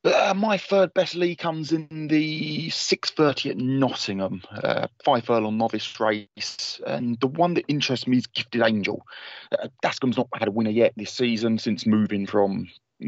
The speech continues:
where he was to where he is. Um, but the horse caught the eye on debut for me in the paddock. Fat as butter, needed the run, um, fa-, faded out of things. Bit, bit straighter on the eighth of June at Haydock.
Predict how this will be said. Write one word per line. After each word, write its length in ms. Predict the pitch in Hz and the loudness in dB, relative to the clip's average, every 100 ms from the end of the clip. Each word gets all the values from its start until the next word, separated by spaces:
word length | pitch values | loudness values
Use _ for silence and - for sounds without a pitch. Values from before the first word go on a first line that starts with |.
| - | 2
where 200 | 104 95 | 4 4
he 60 | |
was 260 | 95 110 98 | 4 2 2
to 80 | 95 | 2
where 180 | 95 95 | 2 4
he 140 | 127 | 2
is. 160 | 131 - - - - | 2 -2 -14 -14 2
Um, 420 | 104 107 110 107 - _ _ 135 147 | 4 6 4 0 -6 _ _ -10 -4
but 120 | 165 | 0
the 100 | 156 | 0
horse 200 | 202 170 | 0 -2
caught 160 | 180 135 | -2 2
the 120 | 147 | 4
eye 140 | 143 | 4
on 120 | 127 | 2
debut 400 | 117 113 110 110 | 2 2 2 -4
for 140 | 104 113 | -4 0
me 120 | 110 | 0
in 80 | 101 | 0
the 60 | |
paddock. 380 | 95 120 113 110 _ | -2 -2 0 -2 _
Fat 200 | 135 - | -4 -4
as 100 | 95 | -4
butter, 360 | - - 104 101 | -2 0 0 0
needed 300 | 107 113 98 | -2 -2 -2
the 80 | 92 | -2
run, 360 | 90 95 95 90 _ 87 | 0 2 0 -6 _ -6
um, 400 | 87 - 92 - _ _ _ _ _ _ _ | -2 -2 -4 -12 _ _ _ _ _ _ _
fa-, 280 | - 117 104 | -2 0 0
faded 340 | - 104 98 95 | 0 0 0 0
out 200 | 98 92 | 0 -2
of 80 | - | -2
things. 360 | 98 98 - - - - - - _ - - - | -2 -2 -8 -14 -20 -20 -20 -20 _ -20 -10 -4
Bit, 180 | - - - 131 | -4 -6 -12 -2
bit 140 | 165 | 0
straighter 680 | - - 147 139 - 143 135 - - | 2 2 2 2 0 2 2 -2 -2
on 140 | 135 | 0
the 100 | 123 | 2
eighth 180 | 123 - | 0 -2
of 80 | 120 | -2
June 220 | 123 120 | 2 2
at 80 | - | 2
Haydock. 560 | 143 131 131 135 - | 2 2 4 4 2